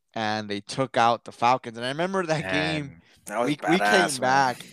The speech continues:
Speaker 1: We came back 'cause that game, I remember with the
Speaker 2: Mm-hmm.
Speaker 1: way it started off, it was like, "What the hell, man? What's going
Speaker 2: I,
Speaker 1: on?"
Speaker 2: I think we were down seventeen zero.
Speaker 3: Yeah, we, we were.
Speaker 1: We were, we were down, and, uh, but man, just, you know, Kaepernick,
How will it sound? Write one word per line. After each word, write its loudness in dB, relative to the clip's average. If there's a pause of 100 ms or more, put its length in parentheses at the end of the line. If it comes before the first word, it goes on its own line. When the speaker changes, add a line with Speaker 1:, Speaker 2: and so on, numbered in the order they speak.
Speaker 1:
We -6
came -8
back -4
'cause -12
that -2
game, -8
I -6
remember -8
with -8
the -6
Speaker 2:
Mm-hmm. -6
Speaker 1:
way 0
it -6
started -6
off, -4
it -20
was -20
like, -20
"What -14 (120)
the -4
hell, -4
man? -12
What's -18
going -6
Speaker 2:
I, -2
Speaker 1:
on?" 2
Speaker 2:
I 0
think -6
we -6
were -2
down 2
seventeen -8
zero. -4 (320)
Speaker 3:
Yeah, 2
we, -10 (400)
we -6
were. -2 (540)
Speaker 1:
We -4
were, 6
we 6
were 8
down, 4
and, -6
uh, -6
but -10
man, -2
just, -14
you -16
know, -12
Kaepernick, 0